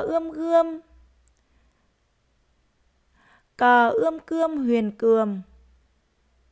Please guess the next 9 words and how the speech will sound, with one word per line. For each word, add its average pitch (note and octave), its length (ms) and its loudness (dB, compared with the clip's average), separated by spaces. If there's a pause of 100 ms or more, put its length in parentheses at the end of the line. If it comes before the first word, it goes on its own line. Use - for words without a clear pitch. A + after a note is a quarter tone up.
(1900)
Tờ A#3+ 320 2
ướp F4+ 240 -6 (100)
tướp F4+ 200 -2 (120)
sắc F4+ 320 -10
tướp. G4 260 -6 (3500)
Ư D4+ 180 -6
ơ D#4+ 340 0
mờ A#3+ 320 0
ư, G#4+ 280 -8